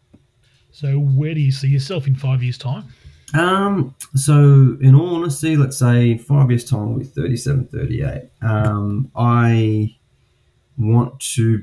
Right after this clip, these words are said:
Speaker 2: be renowned as a really good coach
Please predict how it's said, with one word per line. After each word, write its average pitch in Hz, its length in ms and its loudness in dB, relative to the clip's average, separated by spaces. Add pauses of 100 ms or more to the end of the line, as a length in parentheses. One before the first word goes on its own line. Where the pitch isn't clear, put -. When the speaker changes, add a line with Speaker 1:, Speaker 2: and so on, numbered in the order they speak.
Speaker 2:
be 110 840 0
renowned 110 720 0
as 101 640 -6 (340)
a 104 120 -4
really 107 440 0
good 107 220 -4
coach - 640 -8